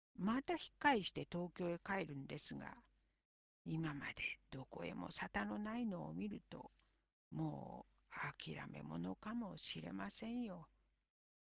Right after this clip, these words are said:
大勢の手前もあるせいか、それとも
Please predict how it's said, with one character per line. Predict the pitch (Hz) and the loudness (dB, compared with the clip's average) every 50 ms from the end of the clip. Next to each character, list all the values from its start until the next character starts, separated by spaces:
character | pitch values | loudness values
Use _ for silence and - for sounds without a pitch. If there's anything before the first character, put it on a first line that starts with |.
| _ _ _ _ _ _ _ _ _ _ _ - - _ _ _ - | _ _ _ _ _ _ _ _ _ _ _ -20 -20 _ _ _ -10
大 | 233 185 180 202 202 | -4 0 2 2 4
勢 | 175 208 202 196 | 4 4 4 4
の | 170 143 143 - | 4 2 0 0
手 | - 160 | -2 0
前 | 156 160 165 165 170 | 0 0 0 0 0
も | 170 170 170 | 0 0 0
あ | 170 160 | 0 -2
る | 147 143 | -4 -6
せ | - - 160 156 | -6 -6 -6 -6
い | - - _ - | -6 -8 _ -14
か、 | - - - - - _ _ _ _ _ _ _ _ - | -12 -12 -14 -14 -20 _ _ _ _ _ _ _ _ -10
そ | - - 170 | -6 -4 -2
れ | 165 165 156 | -2 -4 -4
と | - - 175 | -4 -4 -4
も | 151 143 160 | -4 -4 -6